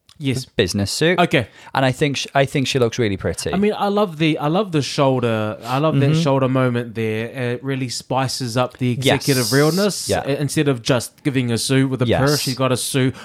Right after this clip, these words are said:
Speaker 1: with that side shoulder bit. So definitely it's a toot.
Speaker 2: Definitely a toot.
Speaker 1: I like it. What about Simone?
Speaker 2: This is gorgeous. This gives me kind of Janelle Monáe, uh, meets Penelope Pitstop, meets the Jetsons.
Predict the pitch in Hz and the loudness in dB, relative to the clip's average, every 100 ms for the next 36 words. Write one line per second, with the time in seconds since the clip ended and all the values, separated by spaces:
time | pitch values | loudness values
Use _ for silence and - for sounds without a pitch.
0 | - 127 120 120 - - 123 117 131 123 | -10 -6 -2 -2 -2 -2 0 0 0 0
1 | 131 151 139 240 - 117 113 110 107 143 | -2 -4 -4 -4 -2 0 0 -2 -2 0
2 | 127 113 95 - 80 85 - 151 143 156 | 0 0 -2 0 -6 -6 -6 -4 0 0
3 | 127 135 180 202 190 - 185 165 180 208 | 0 -2 0 0 0 0 -2 0 2 4
4 | 214 202 165 135 120 110 131 196 - 117 | 4 4 4 2 0 0 0 -2 0 2
5 | 123 120 95 87 - 131 123 - 151 - | 2 2 2 2 0 -2 -2 0 0 0
6 | 143 135 123 120 110 82 - 131 110 117 | -2 0 2 2 0 -4 -2 -2 2 2
7 | 107 101 - 113 107 101 95 98 98 95 | 2 0 -2 2 2 2 2 2 2 2
8 | 92 90 - - _ _ 107 98 98 107 | 0 -4 -8 -20 _ _ 2 2 2 2
9 | 104 - - 110 95 92 107 - 107 - | 0 -4 -4 0 2 0 -6 -2 -2 -2
10 | - 95 82 - - 113 90 - - 85 | -2 0 0 -4 -4 -2 -2 -4 -10 -2
11 | 92 - - 104 85 85 85 - - | -2 -2 -4 -2 -2 -2 -4 -6 -8